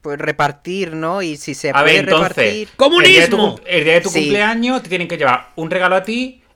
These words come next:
Speaker 2: y también tienen que llevar un regalo a todos los invitados, ¿no? De tu fiesta.
Speaker 1: Y una
Speaker 3: Eso lo
Speaker 1: tarta
Speaker 3: hace.
Speaker 1: cada uno.
Speaker 2: Y una tarta
Speaker 1: No,
Speaker 2: cada uno
Speaker 1: chico,
Speaker 2: con, con
Speaker 1: pero
Speaker 2: vela co-, y que cada uno sople también sus velas de cumpleaños.
Speaker 1: No sé, no sé.
Speaker 3: Es decir, hay un punto, eh, con Sharon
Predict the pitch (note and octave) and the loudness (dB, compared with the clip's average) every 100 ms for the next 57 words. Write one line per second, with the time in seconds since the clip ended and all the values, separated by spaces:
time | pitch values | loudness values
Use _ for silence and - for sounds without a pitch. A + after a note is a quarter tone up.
0 | _ E3 D#3 D#3 D3 D3+ F3 D#3+ D#3+ F3 | _ -4 -4 -2 -4 -4 -6 -4 -4 -4
1 | E3 E3 F#3 F3+ D3 D3 D3+ C#3 C3+ A2 | -4 -4 -4 -4 -6 -6 -8 -8 -4 -2
2 | G#2+ A#2 D#3+ D#3+ - C3+ G2+ _ - F2 | -2 -4 -8 -8 -10 -8 -8 _ -16 -14
3 | C3+ C#3 C#3+ C3+ B2+ A2+ A#2+ B2+ B2 A#2 | -10 -8 -6 -6 -6 -6 -6 -6 -6 -6
4 | A2+ A2+ A2+ D3 D3+ D3+ D3 D3+ D#3+ D3+ | -8 -10 -10 -4 -4 -2 2 2 4 2
5 | E3 G#3+ G#3+ F3 D3 B2+ D3 C#3+ B2+ B2 | 0 -4 0 2 2 2 2 2 2 2
6 | D#3 C#3+ - D3 C#3 D#3+ G3 F3+ E3 D3+ | 0 -4 -2 0 0 -2 -6 -6 -6 -6
7 | D3+ F3 E3 C#3+ C#3+ C#3+ C#3+ C#3 C#3 G#2 | -8 -8 -10 -8 -10 -10 -12 -8 -4 -4
8 | F#2+ F#2+ G2 A2+ G#2 G2 - - A#2 B2 | -6 -10 -8 -6 -6 -10 -16 -16 -14 -14
9 | - - G2+ F2+ - C3 _ C#3+ F3 D#3+ | -16 -14 -12 -10 -6 -6 _ -2 -2 -6
10 | D3 C#3+ D3 B2 A2 G2+ - G#2+ G2+ G2+ | -8 -10 -8 -10 -10 -10 -10 -6 -6 -8
11 | - - A#2 - G#2+ A2+ B2 B2+ | -10 -8 -8 -6 -8 -6 -8 -10